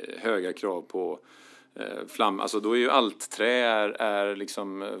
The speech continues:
flamhämmande och är impregnerat på ett visst sätt och, och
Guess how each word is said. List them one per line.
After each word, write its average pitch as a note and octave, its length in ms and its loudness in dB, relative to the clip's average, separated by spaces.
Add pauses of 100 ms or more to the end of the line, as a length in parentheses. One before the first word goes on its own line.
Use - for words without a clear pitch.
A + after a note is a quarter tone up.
flamhämmande F#2 1000 -4
och F#2 160 -6
är F#2+ 200 -6
impregnerat G2+ 640 -4
på G2 60 -4
ett F2+ 80 -6
visst F#2 220 -6
sätt - 320 -10
och, F#2 160 -8
och F#2 580 -4